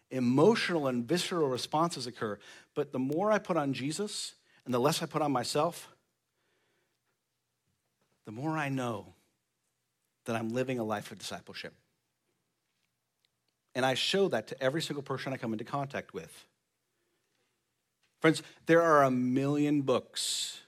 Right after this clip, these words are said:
about church self-help books, about how to do discipleship, all these different strategies that are great and wonderful. And I'm not saying that any of the amazing authors are wrong,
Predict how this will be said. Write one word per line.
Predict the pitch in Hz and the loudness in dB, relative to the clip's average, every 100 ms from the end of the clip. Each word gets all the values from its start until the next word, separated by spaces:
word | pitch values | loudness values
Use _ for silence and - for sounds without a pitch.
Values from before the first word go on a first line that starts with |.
| _ _ _ _ _ _ _ - | _ _ _ _ _ _ _ -4
about | 117 113 - | 0 0 -2
church | - - 127 127 - - _ _ _ _ | -8 -6 -6 -8 -12 -14 _ _ _ _
self-help | - 123 110 113 - | -4 -2 0 -2 -4
books, | 90 - - _ _ _ _ _ _ _ _ _ - | -10 -16 -20 _ _ _ _ _ _ _ _ _ -4
about | 123 110 | 0 2
how | 127 | 4
to | 131 | 4
do | 135 127 | 2 -4
discipleship, | 117 113 98 110 - 98 - _ _ _ _ _ _ _ _ _ _ _ _ | -4 -2 -4 -6 -10 -10 -12 _ _ _ _ _ _ _ _ _ _ _ _
all | 123 131 151 | 2 6 6
these | 151 | 4
different | 147 139 139 | 0 -2 0
strategies | - 131 127 123 127 131 | 2 6 6 4 -6 -4
that | 123 | -2
are | 113 | -4
great | 104 - 139 147 131 117 - _ _ _ _ | -8 -16 -6 -2 -2 -4 -16 _ _ _ _
and | 113 120 | -10 -2
wonderful. | 123 127 113 104 85 _ _ _ _ _ _ _ _ _ _ _ - | 0 0 -4 -10 -12 _ _ _ _ _ _ _ _ _ _ _ -4
And | 123 | 0
I'm | 127 | 4
not | 139 | 2
saying | - 135 | 2 -2
that | 127 123 | -2 -2
any | 127 135 | 0 0
of | 127 | 0
the | 120 | -2
amazing | 113 120 120 | 0 0 -2
authors | 113 113 110 113 | 0 0 -2 -8
are | 104 | -6
wrong, | 107 110 107 | 0 2 2